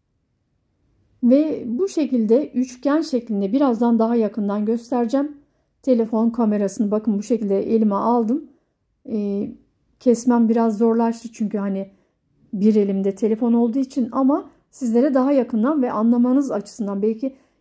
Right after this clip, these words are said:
yan çekimden hani anlamamış olabilirsiniz. Bu şekilde üçgen, e, şekli vererekten kesme işlemi yapıyorum. Tekrardan ikinci yufkamı hazırlıyorum. Yine aynı işlemi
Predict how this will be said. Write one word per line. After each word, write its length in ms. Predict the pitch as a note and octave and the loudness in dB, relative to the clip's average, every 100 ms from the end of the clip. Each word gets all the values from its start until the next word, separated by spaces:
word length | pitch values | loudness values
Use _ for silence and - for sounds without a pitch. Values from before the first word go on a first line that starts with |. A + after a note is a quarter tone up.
| - | 0
yan 280 | A#3 B3+ C4 | 2 4 2
çekimden 500 | C4 B3 B3 B3 B3 | 0 0 2 2 2
hani 240 | A#3 A3+ | 0 -2
anlamamış 560 | A3+ A3+ A#3 A#3 A#3 C4 | 0 2 4 2 0 -2
olabilirsiniz. 640 | A#3 G#3+ G#3+ A#3+ G4+ - _ _ _ E4+ | -2 -2 -6 -6 -10 -10 _ _ _ -10
Bu 80 | |
şekilde 540 | F4+ D4+ - A3+ D4 - | -4 -2 0 0 0 0
üçgen, 560 | C4 - - E4 E4+ - | -4 -2 -2 0 0 0
e, 180 | A3+ A3+ | 0 2
şekli 400 | D4 C#4+ B3+ B3+ | -2 -2 0 2
vererekten 580 | C#4+ A#3+ G#3+ C#4+ E4+ | 2 2 -2 -4 -6
kesme 320 | D4+ B3+ C4+ B3+ | -4 -4 0 -2
işlemi 320 | - G3+ G3 | -2 -6 -4
yapıyorum. 480 | A#3 A#3 C#4 D#4+ E4 _ _ _ _ | -6 -2 -2 -2 -6 _ _ _ _
Tekrardan 540 | E4 D#4+ C#4 C4 D#4+ - | -6 0 2 2 0 -4
ikinci 440 | B3+ D#4 D4 D#4+ | -4 0 2 2
yufkamı 460 | D4+ - - G#3+ G3+ | 0 0 0 0 2
hazırlıyorum. 680 | B3 A#3+ C4 B3 C4 C4 | 0 2 2 2 2 2
Yine 160 | E4+ F4+ | 0 2
aynı 320 | D#4+ D#4+ C#4 | 2 4 2
işlemi 560 | A3+ - G#3 G#3+ - | 2 -2 -2 -2 -2